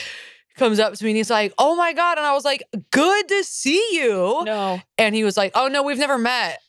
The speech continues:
Speaker 2: Oh.
Speaker 1: "No, we've never met. I'm just a fan." And I was like,
Speaker 2: Mm.
Speaker 1: "Right on."
Speaker 2: <laughs>
Speaker 1: And Adri was like, "Do you remember how fucking embar-"
Speaker 2: Oh, Lee, how, how many minutes are we?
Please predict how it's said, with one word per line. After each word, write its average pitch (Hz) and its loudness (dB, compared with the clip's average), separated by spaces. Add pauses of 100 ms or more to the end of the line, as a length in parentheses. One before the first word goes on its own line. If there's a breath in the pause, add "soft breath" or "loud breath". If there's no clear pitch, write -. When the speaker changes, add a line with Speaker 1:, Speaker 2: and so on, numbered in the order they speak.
(240)
Speaker 2:
Oh. 262 4
Speaker 1:
"No, 233 2
we've 214 2
never 214 0
met. 196 0
I'm 196 -2
just 196 -4
a 196 -2
fan." 175 0
And 175 -2
I 180 2
was 180 0
like, 180 0 (880)
Speaker 2:
Mm. 254 0 (1000)
Speaker 1:
"Right 160 2
on." 120 -4 (160)
Speaker 2:
<laughs> 466 -10
Speaker 1:
And 196 0
Adri 190 2
was 180 -2
like, 170 0
"Do 180 -8
you 196 -2
remember 208 0
how 220 -2
fucking 165 -4
embar-" 127 0 (1200 soft breath)
Speaker 2:
Oh, 220 4 (520)
Lee, 220 2
how, 202 0
how 208 0
many 226 -2
minutes 226 0
are 190 4
we? 185 0